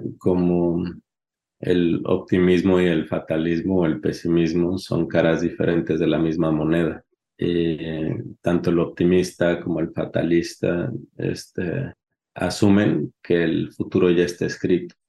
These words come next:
¿no? Eh, el optimista te dice, "No te preocupes, todo va a estar bien", ¿no? El pesimista te dice, "Ya no hay nada que hacer, todo está jodido", ¿no? Y,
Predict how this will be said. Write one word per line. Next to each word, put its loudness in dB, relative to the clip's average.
¿no? -6
Eh, -8
el -6
optimista 0
te 4
dice, 2
"No 4
te 2
preocupes, -2
todo 0
va 2
a 2
estar -2
bien", -2
¿no? -6
El -12
pesimista -2
te 0
dice, 2
"Ya 4
no 4
hay 4
nada 4
que 2
hacer, 0
todo -6
está -2
jodido", 0
¿no? -6
Y, 6